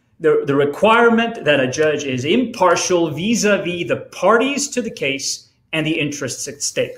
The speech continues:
Let me say a few words about the first two norms that I have mentioned. Under our s-, established by law jurisprudence, which is relatively,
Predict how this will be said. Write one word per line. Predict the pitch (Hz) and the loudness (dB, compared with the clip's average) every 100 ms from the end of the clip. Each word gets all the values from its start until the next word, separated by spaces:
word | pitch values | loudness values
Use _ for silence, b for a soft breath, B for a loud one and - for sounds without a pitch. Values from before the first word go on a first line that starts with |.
| - | -10
Let | 147 208 220 | -2 0 2
me | 226 220 B B B _ | 4 2 B B B _
say | - - 214 | 0 4 6
a | 220 | 6
few | 220 202 | 4 4
words | 180 175 170 | 6 6 6
about | 160 156 147 143 | 2 4 2 0
the | 143 | -8
first | - 202 180 - - | -2 2 2 2 -4
two | - 247 | -2 0
norms | 180 131 117 120 - - _ | 2 2 0 -2 -8 -12 _
that | 147 143 | -2 0
I | 131 | 0
have | 127 123 | -2 -2
mentioned. | 127 120 - - - _ _ _ _ _ _ _ _ _ B B B B B B - 185 | -2 -2 -6 -14 -20 _ _ _ _ _ _ _ _ _ B B B B B B 0 4
Under | 240 302 | 4 4
our | 240 180 | 4 4
s-, | 175 226 | 2 0
established | 185 160 - - 185 208 185 - 131 | -2 0 -2 0 2 2 0 -2 -2
by | 147 139 | 0 2
law | 139 170 190 | 0 0 -2
jurisprudence, | 123 131 123 - 123 - - - | -2 -4 -4 -8 -10 -10 -14 -8
which | 160 160 180 | -8 -2 0
is | 170 170 - B B | 2 0 -4 B B
relatively, | 160 139 165 254 277 262 - 190 175 175 170 165 - | -16 -4 0 4 6 4 2 0 0 2 2 2 -8